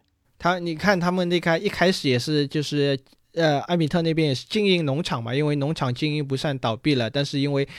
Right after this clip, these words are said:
大城市有更多的这个发展机会，他们甚至想去给别人装修，然后用，进行这种不是农业的这种，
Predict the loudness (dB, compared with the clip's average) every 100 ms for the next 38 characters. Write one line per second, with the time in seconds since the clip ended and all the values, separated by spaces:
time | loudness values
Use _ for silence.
0 | 0 6 6 6 2 2 4 4 4 2
1 | 2 4 4 4 4 2 4 4 4 0
2 | 0 2 2 0 -2 -2 -4 -4 -2 -4
3 | -4 -4 -2 -2 -2 0 2 2 2 4
4 | 8 8 6 2 -20 -20 -2 2 4 4
5 | 6 6 4 0 0 2 2 2 4 4
6 | 4 2 0 2 2 4 6 6 6 4
7 | 2 2 2 0 -2